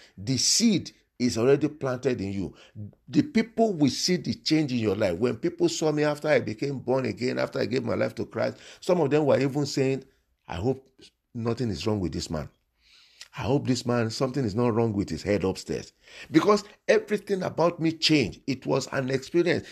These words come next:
It was a, a total transformation. So people must see that. And you also will know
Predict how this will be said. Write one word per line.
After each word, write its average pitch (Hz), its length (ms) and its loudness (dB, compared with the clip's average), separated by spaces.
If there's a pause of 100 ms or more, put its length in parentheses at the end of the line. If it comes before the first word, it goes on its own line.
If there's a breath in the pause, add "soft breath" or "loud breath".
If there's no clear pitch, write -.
(100)
It 139 180 -8
was 131 280 2 (240 soft breath)
a, 120 240 2
a 123 80 4
total 175 460 0 (120)
transformation. 147 880 0 (220 loud breath)
So - 160 0
people - 560 -2
must 185 420 -2
see 170 360 -2
that. 123 340 0 (280 loud breath)
And 131 220 2
you 208 200 4
also 190 340 4
will 139 260 2
know 123 460 2